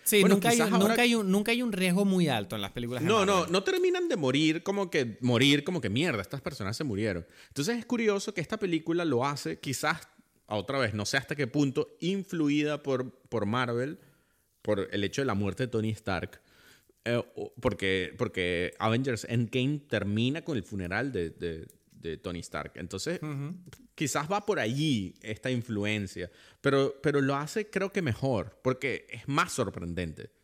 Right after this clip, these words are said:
Speaker 2: ¿no? O sea,
Speaker 1: Ya,
Speaker 2: es como
Speaker 1: no, eh, ay, de verdad que a mí me pilló muy desprevenido. O sea, fue como,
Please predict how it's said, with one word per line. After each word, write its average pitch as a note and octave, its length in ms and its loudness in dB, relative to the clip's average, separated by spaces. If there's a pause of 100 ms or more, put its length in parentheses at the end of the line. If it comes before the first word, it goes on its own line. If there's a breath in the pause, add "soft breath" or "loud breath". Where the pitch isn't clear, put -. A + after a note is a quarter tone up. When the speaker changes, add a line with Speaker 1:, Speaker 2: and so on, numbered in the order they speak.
(140)
Speaker 2:
¿no? B2+ 260 -4
O G#2+ 60 -6
sea, A#2+ 160 0
Speaker 1:
Ya, A#2+ 140 -2
Speaker 2:
es A#2+ 60 -2
como D3+ 120 -2
Speaker 1:
no, B2 320 -2
eh, B2+ 220 -12 (320 loud breath)
ay, D#3+ 160 0
de E3 100 4
verdad D#3 340 4
que G#3 60 -4
a F#3 60 0
mí D3+ 80 2
me G3 140 2
pilló F3+ 280 2
muy E3 240 6
desprevenido. C3+ 720 -4
O - 20 -20
sea, C#3+ 200 -2
fue D3+ 140 -6
como, F#3 360 -6